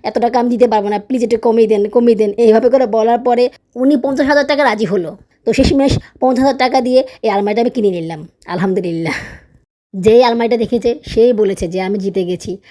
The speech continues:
আলমারিটা আসলে অনেক ভালো, প্রায় এখন মনে করো যে পাঁচ ছয় বছর তো হয়েই গেছে,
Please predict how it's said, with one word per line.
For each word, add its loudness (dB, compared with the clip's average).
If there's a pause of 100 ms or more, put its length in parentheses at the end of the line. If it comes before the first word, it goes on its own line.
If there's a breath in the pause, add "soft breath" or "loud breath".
(160 loud breath)
আলমারিটা 0
আসলে 0
অনেক 0
ভালো, -10 (480)
প্রায় -2
এখন -2
মনে -2
করো -2
যে -2
পাঁচ -10
ছয় 2
বছর -2
তো -2
হয়েই 0
গেছে, -6